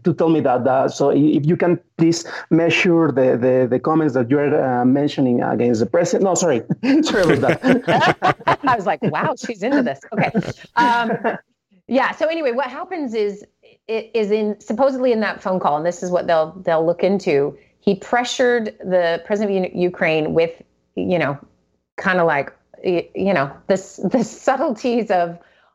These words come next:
Speaker 2: "We're not gonna fund the things we've been funding for you or help you in the ways we're, we've been helping you, um, unless you,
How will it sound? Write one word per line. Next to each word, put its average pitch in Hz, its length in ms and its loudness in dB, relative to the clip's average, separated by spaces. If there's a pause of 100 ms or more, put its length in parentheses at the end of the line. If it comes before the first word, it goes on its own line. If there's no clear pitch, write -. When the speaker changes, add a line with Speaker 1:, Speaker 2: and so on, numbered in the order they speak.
(140)
Speaker 2:
"We're 196 140 2
not 190 160 0
gonna 170 160 -2
fund 185 380 -2
the 170 80 -8
things 170 280 -4
we've 165 140 -2
been 165 180 -2
funding 160 380 -4
for 156 140 -6
you 139 200 0
or 139 160 0
help 156 240 -2
you 156 120 -2
in 143 80 -2
the 143 60 -2
ways 139 200 -2
we're, 151 260 -4
we've 151 220 -4
been 143 100 -2
helping 151 360 -2
you, 123 220 -4 (420)
um, 151 280 0
unless 220 460 0
you, 208 640 0